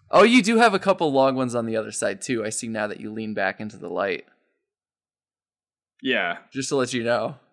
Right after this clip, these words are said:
Speaker 2: Yeah.
Speaker 1: Darren's,
Speaker 2: You can
Speaker 1: Darren's trying to pull off that, uh, Samuel Elliott.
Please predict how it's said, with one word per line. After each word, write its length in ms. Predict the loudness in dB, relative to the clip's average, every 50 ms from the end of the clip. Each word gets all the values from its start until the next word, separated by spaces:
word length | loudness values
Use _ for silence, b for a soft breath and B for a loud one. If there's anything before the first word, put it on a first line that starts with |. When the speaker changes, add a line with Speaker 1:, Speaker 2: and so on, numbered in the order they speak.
| _ _ _ _ _ _ -8
Speaker 2:
Yeah. 300 | -4 -4 -4 -4 -6 -12 -16 _ _ _ _ _ _ _ _ 4
Speaker 1:
Darren's, 340 | 6 6 6 6 4 0 -4
Speaker 2:
You 140 | -4 -2
can 40 | 2 2 2
Speaker 1:
Darren's 160 | 2 2 -2
trying 280 | 0 2 4 4 4 2
to 40 |
pull 200 | 0 0 2 4
off 160 | 4 4 4 2
that, 280 | 2 2 0 0 -2
uh, 220 | -2 0 0 0 -2
Samuel 480 | -4 -4 -6 -4 -4 -2 -2 -2 -2
Elliott. 520 | -2 -2 -2 -4 -4 -4 -6 -6 -6 -8